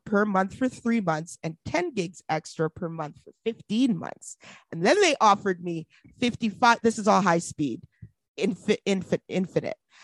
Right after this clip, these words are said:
Anyway, then they offered me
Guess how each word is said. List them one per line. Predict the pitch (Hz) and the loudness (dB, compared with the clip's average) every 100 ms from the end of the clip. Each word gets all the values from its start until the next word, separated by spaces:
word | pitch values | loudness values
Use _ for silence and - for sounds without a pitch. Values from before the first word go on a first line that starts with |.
| - - - 262 | -20 -20 -4 0
Anyway, | 294 247 170 - _ - | 2 2 0 -4 _ -16
then | 156 247 339 381 | 0 4 4 4
they | 339 285 | 2 2
offered | 240 226 - 214 208 | 2 2 4 2 2
me | 190 190 180 175 | 0 -2 -2 -4